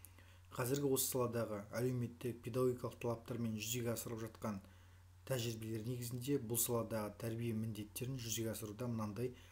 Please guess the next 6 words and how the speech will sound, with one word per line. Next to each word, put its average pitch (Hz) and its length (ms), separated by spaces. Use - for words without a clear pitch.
шарттарды 113 560
орындау 107 400
қажеттігі 101 500
туады. 92 300
Балаға 117 480
ілтипатпен, 120 680